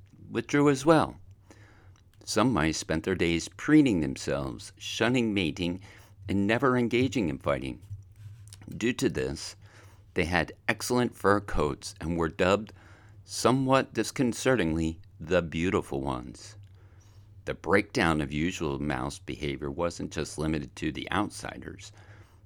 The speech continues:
The alpha male mice became extremely aggressive, attacking others with no motivation or gain for themselves, and regularly rape-,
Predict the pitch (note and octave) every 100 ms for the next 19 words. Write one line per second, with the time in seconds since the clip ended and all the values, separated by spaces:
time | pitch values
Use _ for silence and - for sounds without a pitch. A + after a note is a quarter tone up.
0 | - - - D#2+ E2+ C3 A#2 C2+ B1 B1+
1 | B1+ C2 A#1 - - D#2 D2+ D2+ C2+ -
2 | - - D#2 G2+ A2+ D2+ C2 A1+ B1+ A1
3 | - - - - - - - - - -
4 | B2+ C#3 D3 B2+ C3 B2+ A#2 F2+ F2 G2
5 | B2 A#2+ A#2+ A#2+ G#2 G#2+ - A2 - -
6 | - - G2+ F2 D2 E2+ G#2 - G2+ G2+
7 | F2 - G2 G#2 C2+ C2+ - - - -
8 | - - - G2 G2 G2 A#2+ C#3 G2 F2
9 | F2 F2 E2+ -